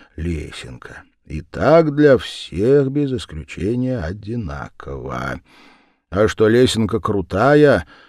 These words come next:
по которой не только глубокой старухе, но и просто нездоровому человеку не разгуляться, понять можно было из того, что имелись уже пострадальцы. Пьяный самовар,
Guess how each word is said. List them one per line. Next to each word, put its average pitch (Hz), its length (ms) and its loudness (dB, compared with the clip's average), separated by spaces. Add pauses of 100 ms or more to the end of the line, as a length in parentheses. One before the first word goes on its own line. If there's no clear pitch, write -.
(160)
по 87 100 -10
которой 113 460 2
не 110 140 2
только 117 360 0
глубокой 127 580 4
старухе, 120 640 0
но 92 140 -6
и 90 40 -8
просто 123 500 -6 (280)
нездоровому 117 960 4
человеку 117 640 0
не 107 140 -2
разгуляться, 113 880 -2 (480)
понять 175 440 0
можно 165 360 2
было 165 280 2
из 131 140 0
того, 160 320 4
что 160 260 2
имелись 151 440 4
уже 156 240 4
пострадальцы. 147 1120 2 (580)
Пьяный 113 480 0
самовар, 104 880 2